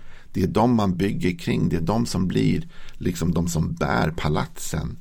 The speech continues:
Och jag tänker mig att i vår tid så behöver många unga kvinnor få höra detta, att Gud, i Guds rike, så har Gud ända från början,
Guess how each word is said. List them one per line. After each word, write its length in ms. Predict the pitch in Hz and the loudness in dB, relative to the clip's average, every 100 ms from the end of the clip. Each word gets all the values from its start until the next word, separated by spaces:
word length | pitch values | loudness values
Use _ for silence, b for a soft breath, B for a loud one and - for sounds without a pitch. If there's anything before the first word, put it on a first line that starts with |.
| B B B | B B B
Och 220 | B - | B -4
jag 80 | 190 | 0
tänker 300 | 208 196 180 | 2 4 2
mig 100 | 175 | 2
att 80 | - | 0
i 60 | |
vår 280 | 160 113 143 | 2 2 0
tid 520 | - - 113 87 - - B B B | 0 0 0 0 -4 -8 B B B
så 140 | - 76 | -4 0
behöver 240 | 90 82 | 2 4
många 260 | 90 101 85 | 2 2 2
unga 280 | 104 92 | 2 2
kvinnor 340 | 82 - 95 90 | 0 0 0 0
få 120 | 85 | -2
höra 340 | 80 110 87 | -2 0 0
detta, 280 | 98 156 - | -2 -4 -4
att 200 | 71 - | -4 -4
Gud, 420 | - 127 95 - - B B B | 0 0 2 -2 -6 B B B
i 100 | 92 | -4
Guds 440 | 85 - 160 - - | -2 0 0 0 -2
rike, 520 | 104 87 - - 73 - - - b b b | 0 -2 -4 -6 -6 -8 -14 -16 b b b
så 140 | 92 | 0
har 80 | 90 | 2
Gud 360 | 82 127 123 | 4 4 4
ända 240 | - 95 85 | 2 0 2
från 220 | 82 82 | 2 2
början, 480 | 80 104 90 113 | 4 2 2 -2